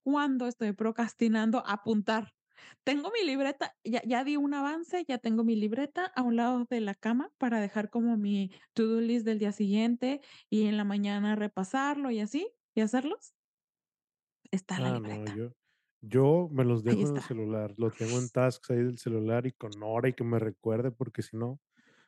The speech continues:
Speaker 2: es, se me olvida abrir la, la
Speaker 1: ¿Neta?
Speaker 2: aplicación de tasks. Así que lo tengo ya así de que a esta hora me vas a recordar, ahí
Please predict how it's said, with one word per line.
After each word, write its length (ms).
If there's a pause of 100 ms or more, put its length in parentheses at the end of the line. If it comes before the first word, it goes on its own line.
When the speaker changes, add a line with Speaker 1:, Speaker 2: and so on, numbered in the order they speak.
(120)
Speaker 2:
es, 220
se 140
me 120
olvida 300
abrir 220
la, 240
la 240
Speaker 1:
¿Neta? 20
Speaker 2:
aplicación 580
de 80
tasks. 540 (720)
Así 180
que 120
lo 140
tengo 260
ya 200
así 180
de 120
que 120
a 220
esta 260
hora 120
me 100
vas 160
a 40
recordar, 420
ahí 240